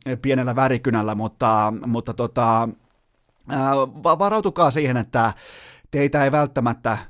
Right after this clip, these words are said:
kohdella siellä kuin seuraavaa Patrick Lainetta tai Mikko Rantasta.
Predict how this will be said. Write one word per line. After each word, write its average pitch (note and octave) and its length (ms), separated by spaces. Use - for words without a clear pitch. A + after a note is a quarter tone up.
kohdella B2 440
siellä A2+ 280
kuin A2 240
seuraavaa A2 760
Patrick B2 340
Lainetta A2+ 600
tai A#2+ 120
Mikko A#2+ 280
Rantasta. G2 540